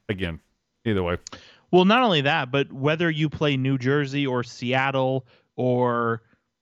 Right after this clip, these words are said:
Speaker 2: the Golden Knights or the Barracuda, like, the, <laughs> the Sharks suck no matter who they play.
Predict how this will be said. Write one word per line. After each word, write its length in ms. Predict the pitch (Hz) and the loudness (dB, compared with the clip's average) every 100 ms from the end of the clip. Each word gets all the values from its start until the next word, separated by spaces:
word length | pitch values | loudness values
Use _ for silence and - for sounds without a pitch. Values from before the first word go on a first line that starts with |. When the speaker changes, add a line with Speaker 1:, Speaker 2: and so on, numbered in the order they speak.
| - | -8
Speaker 2:
the 120 | 127 | -2
Golden 320 | 127 143 139 135 | 2 2 2 2
Knights 340 | 135 143 135 | 2 0 -2
or 240 | 131 131 | 0 0
the 100 | 123 | 0
Barracuda, 840 | 117 135 131 117 147 175 123 127 147 _ _ - | 0 0 0 0 0 2 0 -6 -12 _ _ -2
like, 300 | 131 127 - 131 | 0 0 -4 -8
the, 440 | 131 120 139 143 | -4 0 0 0
<laughs> 40 | |
the 120 | 143 135 | 0 0
Sharks 380 | - 214 - | 0 -2 -2
suck 480 | - - 156 147 - | -10 -2 0 0 -4
no 60 | 127 | -4
matter 240 | 127 131 117 | -2 0 0
who 140 | 147 | -2
they 140 | 107 | -4
play. 340 | 101 98 92 | -10 -14 -14